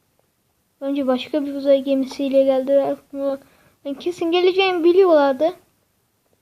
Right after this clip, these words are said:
Hazinelerin azalmıştı. Evet, geleceklerini biliyordu. Biliyorlardı kesin. Yeniden geldiler ama üf üf. Artık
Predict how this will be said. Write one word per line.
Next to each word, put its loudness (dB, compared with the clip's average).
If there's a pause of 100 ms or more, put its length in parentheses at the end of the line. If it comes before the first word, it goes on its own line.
(760)
Hazinelerin 0
azalmıştı. -2 (1000)
Evet, -8
geleceklerini 0
biliyordu. -2 (580)
Biliyorlardı -2
kesin. -18 (720)
Yeniden 0
geldiler 0
ama -4 (460)
üf -18
üf. -6 (2250)
Artık -8